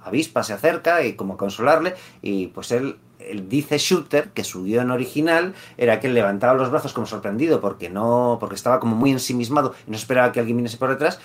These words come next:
y que le diese un golpe y le hiciese caer, ¿no? Que fuese un golpe accidental, ¿no? Y que Bob Hall, al venir, digamos, de la escuela, de la escuela en el sentido artístico, no en el sentido de que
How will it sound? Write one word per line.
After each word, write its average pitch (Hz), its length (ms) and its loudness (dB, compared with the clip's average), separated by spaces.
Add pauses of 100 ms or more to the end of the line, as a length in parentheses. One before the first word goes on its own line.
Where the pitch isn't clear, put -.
(140)
y 135 100 -6
que 120 120 0
le 113 60 2
diese 120 160 -2
un 139 40 0
golpe 143 220 2
y - 20 0
le 107 60 -2
hiciese 117 240 -8
caer, 87 400 -6
¿no? 123 80 -8
Que 113 80 -10
fuese 113 120 -4
un 123 60 0
golpe 123 220 2
accidental, 82 680 -8
¿no? 117 120 -14 (400)
Y 104 100 -6
que 117 160 2
Bob 147 180 4 (100)
Hall, 175 320 4
al 110 140 0
venir, 117 380 -2
digamos, 131 340 0
de 101 120 -6
la 92 240 -6
escuela, 120 840 0
de 143 80 -10
la 143 60 -6
escuela 135 240 2
en 151 60 4
el 143 80 0
sentido 131 540 2
artístico, 139 600 -2
no 123 120 0
en 123 100 -2
el 120 60 -6
sentido 131 320 -4
de 127 60 -2
que 131 140 -6